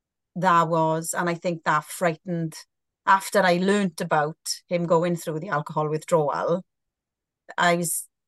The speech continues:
kind of kicking myself. And I nagged him all the time to, "Please stop drinking, you know, please cut back, Dad, please."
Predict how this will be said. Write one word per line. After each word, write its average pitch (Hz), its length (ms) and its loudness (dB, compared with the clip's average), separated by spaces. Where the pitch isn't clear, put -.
kind 175 180 2
of 160 80 -6
kicking 180 300 -2
myself. 160 420 -2
And 196 140 2
I 202 80 4
nagged 214 360 0
him 175 100 2
all 151 120 0
the 160 80 -4
time 165 340 -2
to, 156 280 -2
"Please 196 200 0
stop - 240 2
drinking, 156 560 0
you 180 100 -2
know, 165 200 2
please 208 280 -4
cut - 220 -6
back, 151 300 -2
Dad, 139 340 0
please." 233 540 -2